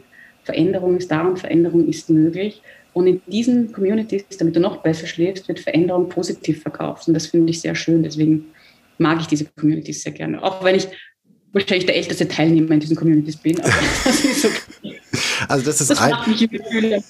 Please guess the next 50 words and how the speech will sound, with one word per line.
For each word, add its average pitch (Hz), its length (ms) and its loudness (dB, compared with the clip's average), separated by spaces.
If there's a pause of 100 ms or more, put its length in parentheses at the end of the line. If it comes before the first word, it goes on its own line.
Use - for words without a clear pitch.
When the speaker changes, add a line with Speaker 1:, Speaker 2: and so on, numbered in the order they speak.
Speaker 2:
das 120 200 4
ist 131 140 0
ein 135 340 2
Teil 123 320 2
an 113 140 2
diesem 107 260 0
Podcast, 98 600 -2
den 95 200 2
ich, - 260 -6 (300)
den 101 300 4
ich 95 160 0
wirklich 127 280 2
zu 104 100 -6
schätzen 123 340 0
weiß, 98 200 2
dass 98 180 -2
ich 101 220 -6
ganz 120 300 -2
viel 117 340 2
mit 110 280 2 (360)
Menschen 95 340 2
wie 95 80 -2
dir, 139 300 2
aber 90 160 2
auch 90 100 -4
mit 110 100 0
ganz 107 200 0
vielen 104 320 0
jungen 117 360 6
Menschen, 101 640 0
ähm, 95 420 2
in, 95 260 -2
in 92 220 -4
Kontakt 104 420 -6
bin 101 140 2
und 95 160 -2
denke 98 200 -2
so, 98 220 -2 (400)
wow, 123 240 0
die 92 140 2
Welt 92 180 2
ist 85 100 -6
echt - 200 -8
nicht 98 140 -6
verloren. 107 420 4
Da 92 100 2
kommt 107 360 -2
eine 107 100 0
Generation 101 720 2
nach, 95 380 0